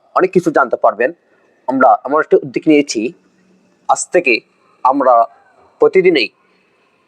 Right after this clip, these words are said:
ধারাবাহিকভাবে সিরিজ আকারে কুরবানি নিয়ে আলোচনা করব। কুরবানির ইতিহাস, মাসালা মাসাইল, কোরআন, কু-, কুরবানির বিধান এবং কোরবানির নিদর্শন, বিস্তারিত বিষয়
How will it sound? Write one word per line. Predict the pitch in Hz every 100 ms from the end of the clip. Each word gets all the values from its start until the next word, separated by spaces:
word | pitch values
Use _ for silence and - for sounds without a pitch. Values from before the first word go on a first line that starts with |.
| _ _ _ _ 117
ধারাবাহিকভাবে | 143 151 156 147 123 135 127 - _ _ -
সিরিজ | - 156 156 - 147
আকারে | 147 143 - _ _ _ _ _ _ _ _ -
কুরবানি | 160 143 143 139
নিয়ে | 143 165 - 135
আলোচনা | 135 - 139 139
করব। | 147 170 - _ _ _ _ _ _ _
কুরবানির | 143 131 139 139
ইতিহাস, | 135 147 147 156 - _ _ _
মাসালা | 117 117 151 151
মাসাইল, | 147 147 147 180 _ _ -
কোরআন, | 127 127 98 _ - -
কু-, | 135 -
কুরবানির | 147 135 127 113
বিধান | 117 131 156 _ _ _ _ _ _ _ _ _ _ _ _ -
এবং | 160 135 -
কোরবানির | 139 135 117 110 _ 123
নিদর্শন, | 123 143 127 - _ _ _ _ _ _ -
বিস্তারিত | 123 - 185 170 156 117 107
বিষয় | 139 151 117